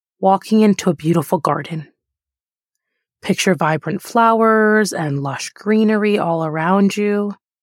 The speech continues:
And this garden represents your inner confidence and worthiness. And as you walk through this garden, feel the warmth of the sun on your skin,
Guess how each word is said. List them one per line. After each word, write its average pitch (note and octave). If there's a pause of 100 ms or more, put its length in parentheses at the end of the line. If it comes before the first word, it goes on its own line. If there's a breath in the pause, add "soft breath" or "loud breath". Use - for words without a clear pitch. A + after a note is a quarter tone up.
(1600)
And G#3
this G#3+
garden C4
represents E3 (240)
your -
inner G#3
confidence D#3
and D#3
worthiness. - (1200)
And G3
as F3
you G#3+
walk G3+
through B3+
this B3
garden, D3 (480)
feel F#3
the F3+
warmth G3 (100)
of G#3
the A3
sun D#3
on D#3+
your D#3+
skin, C3+